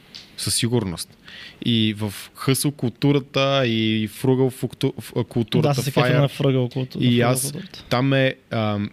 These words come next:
Speaker 1: според мен, сведен до екстремност,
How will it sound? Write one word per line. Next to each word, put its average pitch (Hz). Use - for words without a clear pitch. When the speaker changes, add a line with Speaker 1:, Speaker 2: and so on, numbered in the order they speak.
Speaker 1:
според -
мен, 123
сведен 123
до 120
екстремност, 113